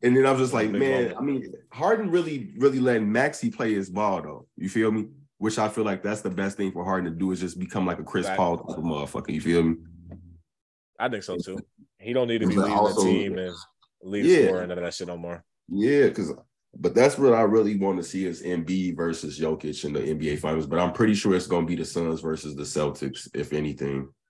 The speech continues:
Speaker 2: It's looking like it. I think the Celt-, I think the Suns gonna make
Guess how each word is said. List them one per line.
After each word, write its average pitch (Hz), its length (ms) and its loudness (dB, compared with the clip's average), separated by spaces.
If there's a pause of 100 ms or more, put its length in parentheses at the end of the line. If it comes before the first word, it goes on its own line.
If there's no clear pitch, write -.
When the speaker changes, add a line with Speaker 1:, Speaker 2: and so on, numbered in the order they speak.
(460)
Speaker 2:
It's 131 140 0
looking 110 220 4
like 98 220 0
it. 95 160 -2 (100)
I 110 120 2
think 120 220 2
the 104 60 0
Celt-, 113 360 4
I 120 100 4
think 151 180 2
the 120 60 0
Suns 127 300 2
gonna 101 220 -4
make 98 220 -6